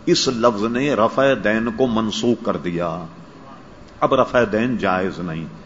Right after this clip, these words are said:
ایک بات یہ ہے مسلم شریف، ترمذی شریف کی حدیث سنی، حضرت عبداللہ ابن مسعود رضی اللہ عنہ جو حضور کے وقت میں جوان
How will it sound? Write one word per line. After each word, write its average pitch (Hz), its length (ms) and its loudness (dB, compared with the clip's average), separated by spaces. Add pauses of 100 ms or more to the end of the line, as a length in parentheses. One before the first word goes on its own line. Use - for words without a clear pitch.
(120)
ایک 160 260 2
بات 185 240 2 (280)
یہ 117 220 4
ہے 135 60 4
مسلم 117 480 2
شریف، 90 280 -4 (460)
ترمذی 160 380 6
شریف 139 340 4
کی 120 60 4
حدیث 107 240 0
سنی، 82 220 -10 (440)
حضرت 175 360 4 (100)
عبداللہ 143 440 2
ابن 135 280 0
مسعود 110 540 -2
رضی 117 340 0
اللہ 110 200 0
عنہ 120 220 0 (460)
جو 139 340 4
حضور 131 320 2 (120)
کے 131 140 0
وقت 113 220 -2
میں 165 340 -4 (100)
جوان 113 460 0